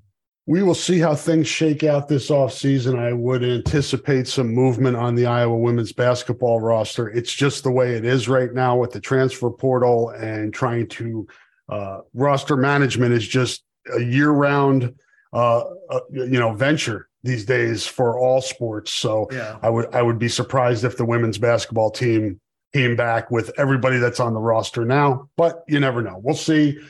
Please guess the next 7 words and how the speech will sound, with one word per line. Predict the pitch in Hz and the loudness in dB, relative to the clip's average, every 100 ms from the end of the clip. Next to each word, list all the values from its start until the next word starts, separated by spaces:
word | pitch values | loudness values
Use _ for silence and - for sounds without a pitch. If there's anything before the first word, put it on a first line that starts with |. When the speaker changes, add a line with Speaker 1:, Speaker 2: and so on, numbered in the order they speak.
| - _ | -20 _
Speaker 1:
Um, | 120 117 117 110 | -4 -2 -2 -4
obviously, | 131 131 135 - 139 | -2 2 0 0 0
it's | 127 123 | 0 0
a | 123 117 | 0 0
attractive | 131 - 151 139 135 143 120 | -4 -2 0 0 0 -2 0
landing | 127 131 127 113 | 0 2 0 -2
spot, | - - 123 117 | -4 -2 -2 -2